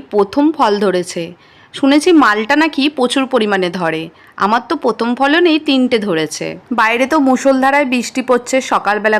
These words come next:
ঘুম থেকে উঠে দেখলাম। ভাবছিলাম একটু খিচুড়ি করব, কিন্তু না, বর দেখি মাংস এনে বসে আছে, তাহলে কি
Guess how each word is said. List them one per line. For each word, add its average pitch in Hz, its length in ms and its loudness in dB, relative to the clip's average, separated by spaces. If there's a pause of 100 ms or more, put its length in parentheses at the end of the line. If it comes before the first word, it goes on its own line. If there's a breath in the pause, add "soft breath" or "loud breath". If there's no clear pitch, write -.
ঘুম 214 140 -2
থেকে 214 220 -6
উঠে 220 240 -4
দেখলাম। 214 380 -2 (360 loud breath)
ভাবছিলাম 262 600 0
একটু 247 140 -8 (100)
খিচুড়ি 226 360 -4
করব, 175 260 0 (260)
কিন্তু 269 260 -2 (160)
না, 190 120 2 (400 loud breath)
বর 208 280 2
দেখি 277 320 -2 (220)
মাংস 202 240 0 (120)
এনে 247 140 -2
বসে 185 320 -4 (100)
আছে, 165 220 -12 (320 loud breath)
তাহলে 254 220 -2
কি 277 180 -4